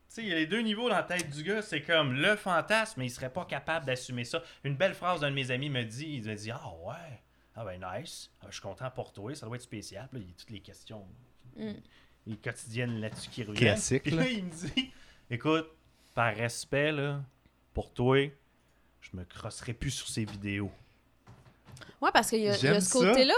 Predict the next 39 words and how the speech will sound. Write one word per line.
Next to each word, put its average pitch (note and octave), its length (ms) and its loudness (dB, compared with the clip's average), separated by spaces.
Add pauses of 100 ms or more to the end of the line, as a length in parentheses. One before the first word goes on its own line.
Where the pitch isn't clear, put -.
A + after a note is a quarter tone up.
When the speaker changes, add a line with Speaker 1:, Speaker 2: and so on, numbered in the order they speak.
Speaker 2:
aussi, F4 280 2
mais G#3 100 4
Speaker 1:
J'étais G3 140 4
Speaker 2:
ouais. C#4+ 80 10
Speaker 1:
comme, « - 100 4
Je F3 80 -8
m'en G3+ 80 6
calisse, A4 540 4
ce - 60 -8
que - 60 0
tu - 60 -4
fais - 160 -4
avec - 120 -4
toi ? » F4+ 160 2 (880)
Speaker 2:
Mm. A3 240 -4
Speaker 1:
C'est E3+ 80 -2
comme, F3+ 380 -6
c'est, D3+ 140 -10
c'est - 200 -14
tes E4+ 200 0
affaires, C#4+ 460 0
tu E4 80 -16
sais. E4+ 80 -16
Fait - 160 -16
Speaker 3:
Je - 60 -12
Speaker 1:
que - 80 -6
Speaker 3:
trouve G2+ 120 -6
ça G#2 220 -4
drôle, C3+ 440 2
ça, A3 260 2
mais C3 100 2
je - 40 -6
trouve F3+ 140 -2
ça A3 160 6
beau A3+ 240 4
de - 40 -4
sa E3 180 8
part. A3+ 380 6
Speaker 2:
Ouais, B3+ 180 6